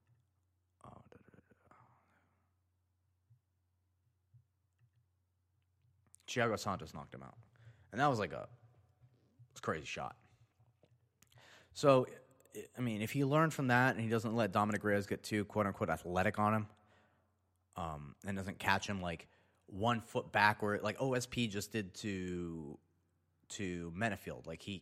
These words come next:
caught him with a check hook where, like, he wasn't on balance and that kind of thing. Like, you can't let them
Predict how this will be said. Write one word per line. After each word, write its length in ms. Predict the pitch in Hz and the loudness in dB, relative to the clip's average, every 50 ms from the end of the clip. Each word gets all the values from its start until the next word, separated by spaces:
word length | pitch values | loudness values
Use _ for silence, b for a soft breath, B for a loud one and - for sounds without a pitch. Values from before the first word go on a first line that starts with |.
| _ - | _ -12
caught 240 | - - 113 113 120 | -6 0 2 2 2
him 80 | 120 | 2
with 120 | 120 107 95 | 0 -4 -6
a 40 | |
check 380 | - - - - 107 92 - - | -8 -8 -6 -4 -4 -4 -6 -6
hook 400 | - - - 98 95 95 - - - - | -10 -8 -4 -4 -4 -4 -6 -12 -16 -10
where, 240 | 92 87 85 85 | -8 -8 -8 -6
like, 200 | 82 82 82 78 | -8 -10 -12 -12
he 140 | - - 87 | -12 -10 -8
wasn't 300 | 87 85 95 95 104 98 | -4 -4 -4 -2 -2 -2
on 140 | 90 90 90 | -4 -4 -2
balance 580 | 85 87 85 90 92 92 92 92 87 90 - - | 0 0 0 2 0 -2 -4 -6 -6 -8 -8 -10
and 120 | 85 82 - B B B B B B B B B B B B B B _ _ _ - - - - | -10 -12 -12 B B B B B B B B B B B B B B _ _ _ -20 -14 -2 4
that 240 | 127 123 117 - | 6 6 6 6
kind 160 | - 101 92 78 | 4 0 -2 -2
of 80 | - | -4
thing. 180 | - 78 62 - - | -8 -12 -16 -16 -16
Like, 160 | - 87 - 113 | -16 -10 -6 -4
you 60 | 107 | -4
can't 380 | - - 135 131 135 131 - - - - _ _ - | -2 0 2 2 2 2 0 -2 -10 -20 _ _ -10
let 340 | 110 104 110 107 - - | -4 -2 -2 -2 -2 -2
them 280 | - 117 104 104 95 87 | -4 -2 -2 -2 -4 -8